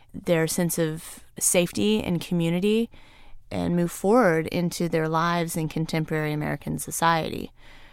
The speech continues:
And it's, it's just straightforward. They were there for thousands of years before we arrived, before the gold rush. It's their land. And to have the government say,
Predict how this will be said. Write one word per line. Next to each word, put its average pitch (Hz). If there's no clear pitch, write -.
And 202
it's, -
it's -
just -
straightforward. 226
They 196
were 214
there 202
for 202
thousands 185
of 190
years 165
before 160
we 196
arrived, 160
before 160
the 190
gold 151
rush. 165
It's -
their 165
land. 170
And 160
to -
have 165
the 185
government 170
say, 170